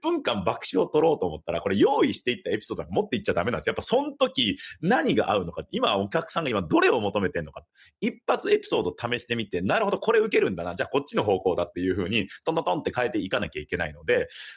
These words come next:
なので、えーと、整理すると、近代のスピーチで言うと、登場は決めてました。登場やり直すっていうのは決めてました。で、えっと、締めの言葉も決めてました。ですが、十分間は、えっと、フリートーク。っ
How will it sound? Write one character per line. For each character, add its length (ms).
な 140
の 200
で、 380
え 280
ー 40
と、 220
整 240
理 80
す 100
る 100
と、 100
近 240
代 100
の 80
ス 140
ピ 100
ー 60
チ 80
で 80
言 120
う 40
と、 200
登 280
場 180
は 100
決 120
め 100
て 80
ま 120
し 40
た。 140
登 180
場 100
や 120
り 80
直 100
す 80
っ 40
て 60
い 40
う 20
の 20
は 20
決 120
め 80
て 100
ま 120
し 60
た。 200
で、 280
え 40
っ 40
と、 100
締 320
め 100
の 120
言 260
葉 100
も 100
決 120
め 100
て 100
ま 100
し 60
た。 180
で 100
す 160
が、 120
十 220
分 220
間 220
は、 260
え 160
っ 20
と、 80
フ 120
リ 100
ー 20
ト 120
ー 40
ク。 80
っ 20